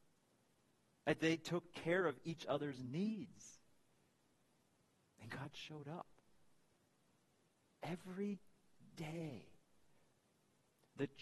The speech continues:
church was being added to because they were sacrificing themselves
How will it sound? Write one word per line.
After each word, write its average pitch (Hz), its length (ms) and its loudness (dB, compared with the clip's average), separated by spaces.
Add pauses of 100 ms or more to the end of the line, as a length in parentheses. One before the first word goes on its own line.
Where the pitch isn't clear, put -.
(100)
church 175 420 -4 (220)
was 143 140 0
being 139 320 0 (260)
added 151 180 2 (140)
to 107 160 -6 (400)
because 147 800 -2 (260)
they 151 120 8
were 143 280 2 (140)
sacrificing 160 1300 -2 (220)
themselves 135 1040 2